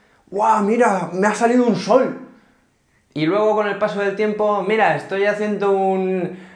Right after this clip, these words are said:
eh, do mag siete con la sexta y una trecena. Y, y no te hace tanta ilusión porque ya sabes. Es simplemente un proceso de aprendizaje. Entonces, disfruta de cada paso porque a lo mejor no vuelves a disfrutarlo igual.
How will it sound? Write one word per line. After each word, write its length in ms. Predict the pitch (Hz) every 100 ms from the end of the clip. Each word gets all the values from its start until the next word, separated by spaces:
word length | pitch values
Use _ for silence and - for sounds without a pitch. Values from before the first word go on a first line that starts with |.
| -
eh, 500 | 151 165 165 160 151
do 240 | 185 202
mag 320 | 202 202 190 190
siete 640 | - - 196 196 196 190
con 320 | 185 180 180
la 140 | 170 156
sexta 1040 | - 196 190 - - 190 185 180 175 170
y 220 | 170 165 170
una 320 | 180 180 175
trecena. 640 | 175 165 165 196 190 185 180 170 - - - _ _ _ _ -
Y, 760 | 143 139 139 135 131 127 - - _
y 100 | -
no 140 | 131 196
te 60 |
hace 160 | 170 143
tanta 220 | 135 127
ilusión 260 | 127 139 180
porque 180 | 123 131
ya 120 | 147
sabes. 420 | - 131 - - _ _ _ _ _ _ _
Es 180 | 127 131
simplemente 640 | 147 143 147 156 160 180
un 120 | 160
proceso 380 | 147 135 131 127
de 60 | 123
aprendizaje. 500 | 120 120 110 127 175
Entonces, 400 | 139 147 147 - - - -
disfruta 500 | 143 131 - 208 151
de 140 | 131
cada 240 | 160 147 147
paso 380 | 151 180 180
porque 500 | 135 131 131 127 123 -
a 80 |
lo 80 | 135
mejor 240 | 131 127 175
no 160 | 160
vuelves 240 | 160 143 135
a 60 |
disfrutarlo 420 | 131 127 127 131
igual. 380 | 120 127 156 170